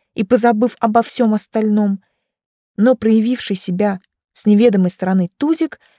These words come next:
настойчиво боднул меня своим широким лбом под колено, напоминая,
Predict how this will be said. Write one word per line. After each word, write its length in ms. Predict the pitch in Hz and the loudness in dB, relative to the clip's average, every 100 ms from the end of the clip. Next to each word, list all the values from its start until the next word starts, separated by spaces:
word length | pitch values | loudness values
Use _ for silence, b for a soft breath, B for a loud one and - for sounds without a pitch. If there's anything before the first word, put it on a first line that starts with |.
| - | -4
настойчиво 720 | 196 - 302 339 - 302 302 - - | -2 -2 -4 -4 -4 -4 -6 -8 -4
боднул 460 | 196 190 196 285 | -2 0 0 0
меня 240 | 269 196 208 | 0 0 0
своим 340 | - 202 262 | -2 -2 -2
широким 440 | 269 233 269 - 285 | -4 -2 -2 -4 -8
лбом 480 | 285 285 311 185 - | -4 0 2 0 -4
под 140 | - 185 | -10 -6
колено, 480 | 208 202 175 151 - _ _ _ 202 | -2 -2 -2 -8 -16 _ _ _ -2
напоминая, 760 | 190 190 180 175 208 311 330 | 0 0 2 0 0 -2 -4